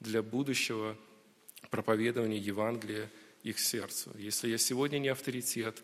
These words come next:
не друг, то каким я буду завтра? Я видел вот эти моменты, при этом я видел многие плохие моменты –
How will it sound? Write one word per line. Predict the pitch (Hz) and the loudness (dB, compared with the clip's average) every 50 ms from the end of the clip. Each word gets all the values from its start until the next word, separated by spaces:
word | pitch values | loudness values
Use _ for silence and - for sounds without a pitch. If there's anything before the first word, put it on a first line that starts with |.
| - - - - - - - | -20 -20 -20 -20 -14 -4 0
не | 113 123 135 | 2 2 4
друг, | 131 135 123 123 113 107 107 110 - - - - - - - - - - _ _ _ - | 4 4 2 4 2 2 0 -2 -6 -10 -16 -18 -20 -20 -20 -20 -20 -20 _ _ _ -8
то | - 110 107 107 104 - - - - - - _ _ | -4 -2 -2 -2 -2 -6 -10 -16 -20 -20 -20 _ _
каким | - 110 - - 123 113 | -6 -6 -4 -4 -4 -4
я | 107 104 | -4 -4
буду | 101 104 92 107 | -6 -8 -8 -8
завтра? | 95 110 104 104 - - - - - - - - - - - - - - - - - - - - | -8 -6 -8 -8 -8 -10 -14 -16 -16 -18 -20 -20 -20 -20 -20 -20 -20 -20 -20 -20 -20 -20 -12 4
Я | - 120 147 170 | 10 12 12 12
видел | 170 214 208 175 170 156 | 12 10 10 10 10 10
вот | 151 165 | 10 8
эти | 170 160 - | 8 8 8
моменты, | 147 147 143 143 156 180 208 226 208 - 180 175 170 170 170 - - - - | 10 10 10 10 10 8 8 6 6 6 4 4 4 2 -2 -6 -14 -2 4
при | - 143 | 8 8
этом | 151 160 151 151 139 135 | 10 10 10 8 8 8
я | 131 131 | 8 8
видел | 127 131 135 127 135 127 | 6 6 6 6 6 6
многие | 123 123 127 143 160 160 135 127 123 117 | 6 6 8 10 10 10 10 8 6 4
плохие | - - - 113 113 110 - - 107 107 110 120 | 4 2 2 2 2 2 0 -2 0 2 4 4
моменты – | 131 147 156 160 165 170 180 185 180 180 196 202 196 | 6 4 4 4 4 4 4 4 2 2 0 0 0